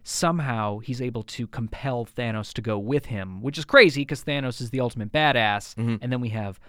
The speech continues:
Speaker 1: a big, crazy, cool reveal at the end of the book.
Speaker 2: Yes. This book was great. We'll say no more. There's, there's some great surprises in here. The art was killer. Get on the Donny Cates train, y'all.
Speaker 1: Donny Cates is the best.
Speaker 2: We've been talking about it left and right. The dude just don't quit.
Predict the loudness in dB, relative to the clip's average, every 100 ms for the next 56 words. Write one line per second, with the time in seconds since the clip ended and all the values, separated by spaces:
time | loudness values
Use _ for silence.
0 | -4 0 6 6 6 0 -10 -4 2 2
1 | 2 0 -2 -4 -2 -2 -2 -2 -2 -4
2 | -6 -6 -8 -10 -12 -14 -20 -14 -2 -2
3 | -2 -10 -16 _ _ -20 _ -20 2 2
4 | 6 6 4 2 6 6 6 -4 -6 -2
5 | 4 6 6 6 6 6 6 4 2 2
6 | 0 2 2 2 -4 6 8 8 2 -4
7 | -4 4 4 4 2 2 4 6 8 6
8 | 4 2 4 6 4 0 -10 -16 -20 -12
9 | 0 4 4 4 4 4 2 -2 2 2
10 | 2 0 2 4 4 4 6 4 0 4
11 | 6 6 0 2 4 4 2 2 4 4
12 | 4 8 8 6 -2 4 4 8 10 10
13 | 8 8 8 6 8 8 8 6 4 4
14 | 4 6 6 4 -2 4 6 6 6 6
15 | 6